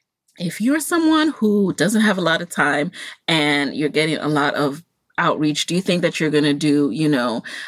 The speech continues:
fifty shows, or are you just gonna focus on doing the top ten shows that reach the most people? You're gonna do the top ten shows that reach the most people. So that's how a lot of people are thinking,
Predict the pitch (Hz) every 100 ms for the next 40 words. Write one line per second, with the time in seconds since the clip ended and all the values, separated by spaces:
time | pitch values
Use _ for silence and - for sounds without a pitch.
0 | - - 156 156 - 151 160 185 143 147
1 | 143 147 135 131 110 - _ _ _ -
2 | - 147 156 156 131 143 147 139 117 80
3 | - 220 131 - 190 - - 147 165 156
4 | 151 143 147 - - - 104 151 147 -
5 | 156 151 135 - - 147 - 113 139 -
6 | - - _ _ _ _ - - - 165
7 | 160 151 151 160 156 - 180 175 165 -
8 | 170 170 - 196 208 208 247 - 320 349
9 | - 427 185 170 170 147 220 - 311 196
10 | 160 165 - 156 139 104 120 - 160 170
11 | 165